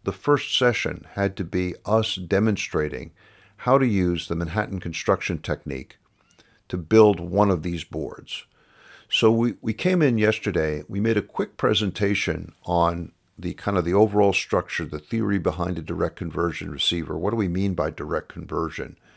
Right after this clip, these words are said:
And then we said, "Let's talk a little bit about the oscillators, 'cause that's the part we're gonna build first. We're gonna build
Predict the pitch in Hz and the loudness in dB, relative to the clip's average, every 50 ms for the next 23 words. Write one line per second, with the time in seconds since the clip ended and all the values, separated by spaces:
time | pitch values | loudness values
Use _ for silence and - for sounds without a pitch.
0 | _ - - - - - - - - _ _ - 104 110 123 127 143 147 131 - | _ -20 -20 -20 -20 -20 -20 -20 -20 _ _ -2 0 2 2 2 2 2 0 0
1 | - 113 98 95 - - _ _ _ _ - - 117 123 - - 165 156 151 143 | 0 0 0 0 -2 -6 _ _ _ _ -4 -4 -2 -2 -2 0 0 0 2 2
2 | 123 120 117 113 98 110 101 95 87 92 87 87 90 76 - _ - 87 87 90 | 2 2 2 2 4 4 2 4 4 2 2 2 2 -2 -6 _ -6 -2 0 2
3 | 87 90 87 - - 82 69 - 71 - - - - - 82 - - 107 127 - | 2 2 0 -2 -4 -6 -6 -6 -6 -8 -8 -8 -6 -6 -6 -2 0 0 0 0
4 | - - - - - - 110 104 101 - 90 87 85 90 87 82 85 92 85 85 | -2 -8 -10 -14 -8 0 2 2 2 2 0 -4 -4 -4 -4 -2 -2 -2 -2 -2
5 | 85 - - - - - - - - - 92 87 82 92 92 92 80 82 - 104 | -4 -6 -8 -4 -4 -4 -4 -6 -10 -10 -8 -6 -4 -2 -4 -4 -4 -2 2 4
6 | 110 113 113 110 110 107 - - | 6 8 8 6 4 2 -2 -8